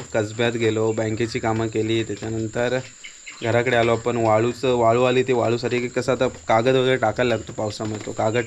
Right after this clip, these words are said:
टाकला. त्याच्यानंतर मग ती वाळू उतरवली. परत स्लायडिंगचे जे आहेत, पांचाळ करून आहेत शिंगारपूरचे, तर त्यांना भेटायला गेलो. कृष्णादालाच घेऊन गेलो. तर त्यानंतर मग काळोख होतं, तर शूट वगैरे करत बसलो नाही. म्हटलं आता सकाळी अपडेट द्यावा, असं overall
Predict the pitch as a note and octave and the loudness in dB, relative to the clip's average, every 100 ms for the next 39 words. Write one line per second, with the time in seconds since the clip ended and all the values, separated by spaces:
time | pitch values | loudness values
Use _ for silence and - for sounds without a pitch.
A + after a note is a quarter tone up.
0 | A#2 A2 A2 A2 G#2 A2 A2 A2 A2+ A2+ | -2 -2 -2 -2 -4 -6 -6 -6 -6 -6
1 | A2+ A2 A2+ A2 B2+ A#2 A#2 A2 A2 A2 | -6 -4 2 4 4 0 0 0 0 -4
2 | - - - - A2 A2+ A2 A#2+ A#2 B2+ | -8 -20 -20 -6 0 0 2 0 2 2
3 | C3 C3+ B2 B2 A#2+ A2 A2 B2+ - - | 0 0 2 2 2 2 0 -4 -6 -14
4 | - A2 A2 C3 C3 D3 D3+ C3+ C3 - | -2 0 2 0 0 0 0 0 -4 -6
5 | B2+ A2 G#2+ G#2 G2+ C3 F3+ - A2 G#2+ | -2 0 0 -2 -6 -6 -8 -10 -8 -4
6 | A2 A#2 A#2 A2 A2+ A#2 A2+ A2 A2 A2 | -2 -2 0 0 2 2 0 -4 -4 -8
7 | - - - - A#2 A#2 A#2+ A#2+ A#2+ A#2 | -14 -20 -20 -12 -8 -2 0 2 2 0
8 | G#2 A2 G#2+ G#2 F#2 - A2 A2 G#2+ A2 | -2 -2 -4 -4 -6 -8 -6 -4 -2 -2
9 | A2+ G#2+ - A2 A#2 A#2+ A2 - A2+ B2 | -4 -4 0 2 2 0 -6 -6 -6 -4
10 | A2+ A2+ A#2 A2+ A2 G#2+ A2 - A#2+ A2 | -2 -2 -2 -2 -4 -4 -6 -4 -4 -2
11 | A2 G#2 A#2 G#2+ A#2+ A#2 - A#2+ A#2+ A2 | -4 -2 -2 -2 -6 -8 -2 2 2 0
12 | A#2+ A2+ A2+ G#2+ G2+ A2+ A2+ A#2 A#2+ B2+ | -4 0 -2 -2 -4 -4 -2 2 2 2